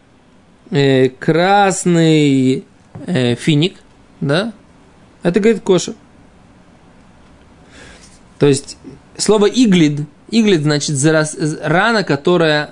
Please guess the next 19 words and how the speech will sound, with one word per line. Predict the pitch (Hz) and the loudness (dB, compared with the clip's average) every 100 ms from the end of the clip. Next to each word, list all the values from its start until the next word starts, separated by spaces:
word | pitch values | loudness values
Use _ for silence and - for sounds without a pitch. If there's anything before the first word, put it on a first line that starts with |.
| - | -10
э, | 147 135 135 | -6 -4 -4
зарубцевалась. | 135 147 143 156 151 131 135 - _ _ _ _ _ - _ _ _ _ _ - | 0 0 0 0 0 0 -4 -14 _ _ _ _ _ -20 _ _ _ _ _ -4
Да? | 151 220 - | -4 -4 -4
Иглид. | 208 170 139 123 - - | 0 2 2 -2 -8 -6
Здесь | 139 135 | -4 -4
использовано | 127 156 151 | -2 -2 -2
слово | 139 170 - | 0 0 2
иглид, | 240 190 156 147 | 2 2 0 0
это | 151 | -2
рана, | 160 220 190 | -2 0 -2
которая | 160 151 | 0 -2
запр-, | - 160 | 0 -2
зарубцевалась. | 143 147 147 156 131 | -2 -4 -2 -4 -4
Так, | - 147 156 | -4 -4 -2
да? | 175 240 - - - - - | -4 -4 -12 -20 -20 -20 -6
По-, | 151 | -6
как-, | 143 160 - | -2 -6 -2
рану | 156 196 277 226 | -2 0 2 0
покрылся, | 175 160 190 240 214 170 - 180 | -2 0 0 4 2 0 -2 -2